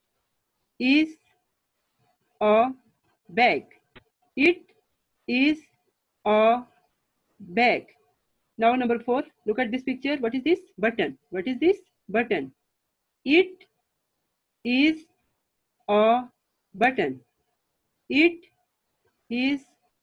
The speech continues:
a button. Number five, this picture. What is this?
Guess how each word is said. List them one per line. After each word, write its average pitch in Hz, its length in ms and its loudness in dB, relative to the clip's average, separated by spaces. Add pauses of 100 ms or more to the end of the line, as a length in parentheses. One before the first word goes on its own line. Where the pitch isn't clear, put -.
(340)
a 214 400 0 (500)
button. 208 380 -2 (460)
Number 214 280 0
five, 214 420 2 (600)
this 262 260 -4
picture. 175 300 -4
What 196 160 -4
is 262 100 -6
this? 339 200 2